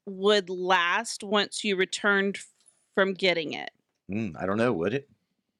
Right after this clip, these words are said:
Speaker 1: Because I have had some time off and vacations where I felt very rested at the end of that vacation.
Speaker 2: Mm-hmm.
Speaker 1: And then I go back to regular life, and all of it, like,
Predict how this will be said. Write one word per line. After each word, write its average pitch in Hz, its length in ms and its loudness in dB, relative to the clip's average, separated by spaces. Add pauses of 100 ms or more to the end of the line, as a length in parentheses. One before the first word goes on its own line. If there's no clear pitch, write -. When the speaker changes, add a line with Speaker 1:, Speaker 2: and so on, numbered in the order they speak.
(1040)
Speaker 1:
Because 339 260 2
I 453 260 2
have 311 80 -8
had 330 340 2
some 311 560 0 (540)
time 311 300 2
off 294 340 2
and 262 120 0
vacations 269 580 -2
where 269 140 2
I 262 100 2
felt 285 300 0 (100)
very 277 380 4
rested 240 520 0
at 220 160 -2
the 208 220 -8
end 226 240 2
of 208 120 0
that 185 180 0
vacation. - 840 -6 (100)
Speaker 2:
Mm-hmm. 113 220 -2 (580)
Speaker 1:
And 214 280 -2 (100)
then 254 580 4
I 220 100 0
go 220 180 -2
back 214 340 2 (120)
to 226 120 -4
regular 196 640 2
life, 214 960 0 (1200)
and 214 100 2
all 233 280 4
of 220 100 -2
it, 220 160 -2
like, 214 320 2